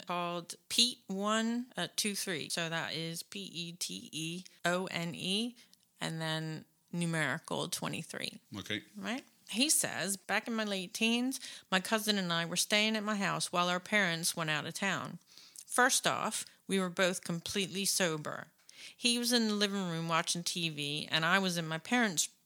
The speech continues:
Speaker 1: bedroom watching T V. We can't see each other from either room and are only connected by a hallway that also is the only way to get to the bathroom and two other bedrooms.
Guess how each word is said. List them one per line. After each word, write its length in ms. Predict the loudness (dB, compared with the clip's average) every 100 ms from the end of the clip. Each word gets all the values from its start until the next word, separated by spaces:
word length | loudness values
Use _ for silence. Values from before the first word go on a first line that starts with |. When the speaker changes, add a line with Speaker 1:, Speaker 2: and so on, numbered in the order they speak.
| 4
Speaker 1:
bedroom 440 | 4 4 -2 0
watching 320 | -2 -2 -2
T 240 | -2 -2 -4
V. 360 | -4 -8 -8 -16 _ -20 -20 -12
We 140 | -2 -2
can't 360 | 4 2 4
see 200 | 2 4
each 200 | 2 2
other 240 | 2 2 0
from 220 | -2 4
either 260 | 4 4 0
room 400 | 0 0 0 0
and 160 | 2
are 180 | 6 6
only 300 | 6 4 2
connected 560 | 0 2 2 2 -4 -2
by 160 | 0
a 140 | 2 0
hallway 480 | 2 2 2 -2 -2
that 180 | -4
also 460 | -2 0 2 2 2
is 220 | 0 0
the 160 | -2 0
only 360 | 0 2 2 2
way 360 | 0 -2 -2 0
to 140 | 2
get 240 | 2 0 -2
to 120 | -4
the 80 | 0
bathroom 720 | 2 2 -4 -10 -8 -8 -10 -12 -20 0
and 240 | 2 2 2
two 340 | 4 2 0
other 200 | -4 -2
bedrooms. 720 | 0 0 -2 -8 -10 -10 -10